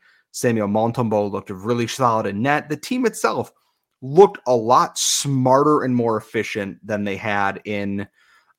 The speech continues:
the games last week. And then some of the wheels came off a little bit in that you have players taking penalties, taking high sticking calls,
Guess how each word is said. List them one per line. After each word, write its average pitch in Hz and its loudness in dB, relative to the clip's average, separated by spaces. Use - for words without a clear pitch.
the 139 0
games 123 2
last 131 2
week. 208 -2
And 143 0
then 160 2
some 277 4
of 403 4
the 370 4
wheels 190 4
came 185 0
off 110 0
a 208 0
little 127 2
bit 110 -2
in 123 -4
that 110 -4
you 120 -6
have 113 -4
players 107 -2
taking 101 -8
penalties, 156 -2
taking 98 -6
high 98 -6
sticking 123 -4
calls, 110 0